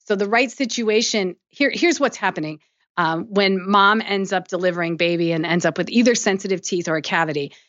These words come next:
So while baby is being developed, bone and teeth are ba-, basically the same thing. They're, they're minerals. In fact, they're the same minerals. And bone is actually, um, teeth are actually stronger than bone. And it's related to the environment that the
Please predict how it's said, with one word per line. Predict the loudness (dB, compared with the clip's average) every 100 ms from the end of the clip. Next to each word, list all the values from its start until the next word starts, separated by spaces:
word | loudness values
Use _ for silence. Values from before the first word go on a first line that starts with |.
| _
So | 0 2
while | 4 4 4 4 2
baby | 2 0 0 0
is | -2 -4 -14 _
being | -2 0 0
developed, | 0 0 0 -4 _ -20 _
bone | -2 2 6 6
and | 4
teeth | 2 -2 0
are | -2
ba-, | 0 -2 -2 -6 2
basically | 2 2 2 2
the | 2
same | -2 -4
thing. | -4 -2
They're, | 0 -2
they're | 2 2 2 2
minerals. | 2 4 4 4 2 0 -12 _ _
In | -2
fact, | 0 0 0
they're |
the | -4
same | -2 0 0
minerals. | 0 -2 -2 -4 -8 _ _ _ -2
And | 2 2 0 -4 _
bone | -2 2 4 4
is | 2
actually, | 0 -2 -4 -4 -4 -4
um, | -6
teeth | -2 0 2
are | 2
actually | 0 -2 -6
stronger | -6 -6 -4 -2
than | -2 -2
bone. | -2 -4 0
And | 0
it's | 0
related | 2 4 4 4 4
to | 4
the | 4
environment | 2 2 2 0 -2 -2
that | -2 -2
the | 0 2 2 2 -2